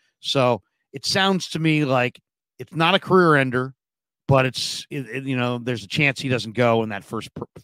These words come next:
first, uh, divisional round playoff game, and they'll play it from there. But we'll, we'll have to see what the M R I says, 'cause, you know, sometimes guys feel one way, but the M R I indicates something else. But yeah, he, based on our dialogue, I would say Clee felt like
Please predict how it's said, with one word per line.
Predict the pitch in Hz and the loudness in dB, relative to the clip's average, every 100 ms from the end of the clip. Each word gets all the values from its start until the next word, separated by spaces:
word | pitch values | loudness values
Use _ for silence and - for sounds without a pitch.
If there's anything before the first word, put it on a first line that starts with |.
| - | -4
first, | 120 107 - | -4 -4 -8
uh, | 107 98 - _ _ | -8 -6 -10 _ _
divisional | 120 131 110 113 | -2 0 0 -4
round | 110 107 101 | -4 -4 -6
playoff | 123 117 113 - | -4 -2 -4 -4
game, | 120 113 110 - _ _ _ | -6 -6 -8 -14 _ _ _
and | 120 120 | -8 -6
they'll | 117 | -4
play | 139 131 | 0 0
it | 120 | 0
from | 127 | -4
there. | 131 113 | -2 -2
But | 120 | -2
we'll, | 135 151 - _ _ | 0 0 0 _ _
we'll | 185 | 4
have | 185 | 4
to | 156 | 2
see | - 175 | 0 2
what | 147 131 | 2 0
the | 123 | 2
M | 127 120 | 2 2
R | 110 | 2
I | 104 104 | 0 -2
says, | - 104 - | -6 -10 -8
'cause, | 135 | -4
you | 143 | 0
know, | 143 | 0
sometimes | 123 208 196 175 147 - _ _ | 0 0 0 0 -2 -8 _ _
guys | - 143 135 | 0 0 0
feel | - 156 160 | 0 4 6
one | 147 131 | 4 2
way, | 123 131 | 2 2
but | 135 - | 0 -2
the | 131 | 0
M | 131 | 2
R | 127 120 | 4 4
I | 120 123 | 4 2
indicates | 120 107 120 110 | -2 -6 -8 -8
something | 131 113 117 | -8 -8 -6
else. | 131 139 127 - - _ _ _ | -2 -2 -2 -8 -12 _ _ _
But | 131 135 | -2 0
yeah, | 120 | 0
he, | 120 - 156 113 - | -4 -10 -14 -14 2
based | 175 226 - | 2 2 0
on | 202 175 - - | -2 -2 -6 -2
our | 131 | -2
dialogue, | 120 135 139 156 151 160 165 156 _ _ _ | 0 2 4 4 4 4 4 0 _ _ _
I | - 147 | 0 2
would | 139 | 2
say | 160 131 | 0 -4
Clee | - 147 139 | 0 0 2
felt | 143 135 | 2 0
like | 120 120 120 | 0 -2 -2